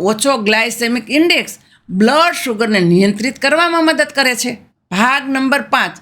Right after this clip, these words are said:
આ ઉપચારની અસરને અનેક ગણી વધારવા માટે શું કરવું?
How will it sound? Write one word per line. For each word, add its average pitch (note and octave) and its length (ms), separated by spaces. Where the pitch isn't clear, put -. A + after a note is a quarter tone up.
આ B3 280
ઉપચારની D4 580
અસરને B3 420
અનેક C4 480
ગણી D#4 300
વધારવા D4+ 460
માટે F4 300
શું B3+ 300
કરવું? D#4 340